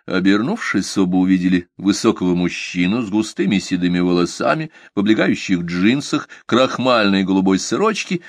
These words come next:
и мягких кожаных туфлях из крокодиловой кожи. Выглядел он безупречно, и оба приятеля невольно подтянулись,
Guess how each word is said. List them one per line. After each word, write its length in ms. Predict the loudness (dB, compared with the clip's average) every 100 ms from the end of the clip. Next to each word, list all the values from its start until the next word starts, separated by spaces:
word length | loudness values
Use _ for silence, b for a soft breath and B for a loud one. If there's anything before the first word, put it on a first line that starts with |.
| B 0
и 180 | 2
мягких 800 | 4 2 0 -2 _ -4 -4 -4
кожаных 520 | -2 0 0 -2 -4 -8
туфлях 560 | -2 -2 0 -4 -4 -10 _
из 180 | -8 -6
крокодиловой 580 | -6 -2 0 0 -2 -4
кожи. 360 | -2 -4 -4 -8 _ _ _ _ _ _ _ _
Выглядел 680 | -6 0 2 2 2 2 2
он 140 | 2
безупречно, 1000 | 2 2 0 0 2 2 0 -4 -6 -6 -8 _ _ _ _ _ -2
и 80 | 2
оба 260 | 4 4
приятеля 580 | 4 4 4 4 0 2
невольно 380 | 4 4 2 2
подтянулись, 960 | -2 -4 -2 0 2 4 4 2 -4